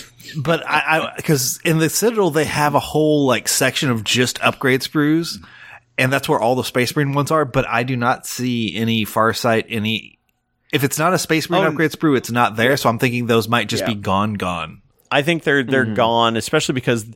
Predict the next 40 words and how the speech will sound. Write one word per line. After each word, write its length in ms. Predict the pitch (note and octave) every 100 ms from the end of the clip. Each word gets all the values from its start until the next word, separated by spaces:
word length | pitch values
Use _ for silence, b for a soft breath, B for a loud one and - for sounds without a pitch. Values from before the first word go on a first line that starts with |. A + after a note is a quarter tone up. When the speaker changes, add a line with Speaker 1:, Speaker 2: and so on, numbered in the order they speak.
| B B B
Speaker 2:
that 340 | A#2+ A#2 B2 A2+
was 220 | B2+ A#2
a, 300 | A2 G#2 G2
uh, 360 | F2+ E2+ E2 E2 - _ _ _ _ _ _ B2+
that 140 | B2+
was 220 | A#2+ G#2+
a 360 | G2+ F2+ E2+ F2
Finecast 760 | - G#2+ G2 G#2 G#2+ G#2 G2+ A2+
upgrade 400 | A2 A#2 A2 G#2+
sprue. 540 | - A2+ A2+ A2+ A#2 _ _ -
Speaker 1:
Oh, 220 | C3+ A#2
Speaker 2:
And 80 | G2+
those 220 | A2+ A2
are 60 | G2+
Speaker 1:
eek. 80 |
Speaker 2:
pretty 280 | - A#2 A2
much 300 | G2+ F#2+ - - -
all 380 | F#2 G2+ F#2+
gone 340 | F2+ F2 E2+ D#2+
at 100 | D2+
this 200 | E2+ -
point. 420 | F#2 F2 F2 -
Speaker 3:
Yeah. 80 | - _ _ b b
So, 440 | - D#4 A#3 - _ -
again, 380 | B3 G#3+ G3+ C#3
like, 140 | D3 D3+
in 140 | G3
the 80 | E3
past, 400 | E3+ F#3 C#3+ -
they've 180 | C#3 C3 -
absolutely 840 | D3+ D3 - D3 C3 C3 - B2+ A#2
had 280 | B2 G#2+
poor 220 | - A#2 G#2+
support 440 | - - A#2+ -
for 120 | A2
these 300 | G2+ G2 G#2
upgrade 380 | A#2 - G#2+ G#2
sprues. 480 | - A2+ G2+ F2 -
My 240 | B2+ B2
hope 400 | A2+ A3 A#3+ G#3